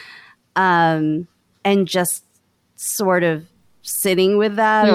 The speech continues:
Speaker 1: or, or continuing in that, um, it is a very interesting and, um, alive and also quiet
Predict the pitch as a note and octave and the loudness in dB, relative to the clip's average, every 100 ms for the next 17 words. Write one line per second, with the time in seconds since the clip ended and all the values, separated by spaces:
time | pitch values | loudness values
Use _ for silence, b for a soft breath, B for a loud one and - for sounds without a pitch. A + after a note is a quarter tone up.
0 | E3 D#3+ D#3+ F3 D#3+ D3+ D3+ - F3+ - | 4 2 0 -2 0 0 -2 -4 -4 -2
1 | G3 F3 F#3 G3 G#3+ G#3+ A3 A3 A3+ A#3 | 0 2 4 2 2 0 -2 -2 -2 -2
2 | A#3+ - F3+ E3+ E3 D#3 E3 B B B | -4 -4 -2 0 0 -2 -6 B B B
3 | B B _ _ _ G#3+ F3 - A3 A3 | B B _ _ _ -4 -4 -2 0 2
4 | F#3+ F3 E3+ A3+ B3+ B3+ A3+ F3+ - _ | -2 -4 -4 -2 0 0 0 0 -4 _
5 | - A3 A#3 A3+ A3 G3+ - F3 D#3+ D3+ | -2 0 2 0 -2 -4 -6 -4 -2 -2
6 | D3+ D#3 - F#3 E3+ D#3+ D#3 D3+ D#3+ - | -4 -8 -6 -4 -2 -2 -2 -4 -8 -14
7 | _ b b b b b _ - F#3 E3+ | _ b b b b b _ -2 0 2
8 | D#3+ D#3 D3+ D3 C#3+ E3 _ _ _ _ | 2 0 -2 -6 -8 -10 _ _ _ _
9 | _ _ - G#3+ G3 F#3+ F3+ F3 F#3 A3+ | _ _ -2 -2 0 0 0 2 0 2
10 | C4 B3+ A#3 F3+ - D#3+ D#3+ - D#3 - | 0 -2 -2 0 2 0 -2 -4 -6 -6
11 | F3+ D#3+ D#3+ G3 C4+ D#4 - | -4 -2 0 -2 -2 -2 -4